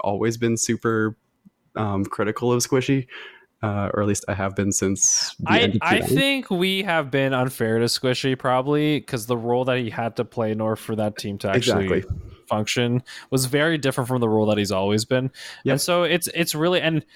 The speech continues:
Speaker 2: everyone knows Squishy has the talent, right? But it's,
Speaker 1: Mm-hmm.
Speaker 2: it's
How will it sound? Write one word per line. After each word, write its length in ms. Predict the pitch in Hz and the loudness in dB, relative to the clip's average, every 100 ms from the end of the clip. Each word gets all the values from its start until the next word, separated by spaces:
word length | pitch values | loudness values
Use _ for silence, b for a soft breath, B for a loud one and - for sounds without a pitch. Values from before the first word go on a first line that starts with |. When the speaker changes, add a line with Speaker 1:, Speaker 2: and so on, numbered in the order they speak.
| b b - | b b -4
Speaker 2:
everyone 420 | 143 120 220 151 | -4 -2 -2 0
knows 280 | 117 113 - | 2 2 0
Squishy 260 | 110 110 | -2 0
has 180 | 104 98 | 0 0
the 80 | 92 | -4
talent, 400 | - 95 92 - | -2 0 0 -2
right? 340 | 98 107 - | 0 0 -2
But 160 | - 120 | 0 2
it's, 280 | 117 139 139 | 2 2 0
Speaker 1:
Mm-hmm. 60 | - | 0
Speaker 2:
it's 440 | 135 - - b | -2 0 -4 b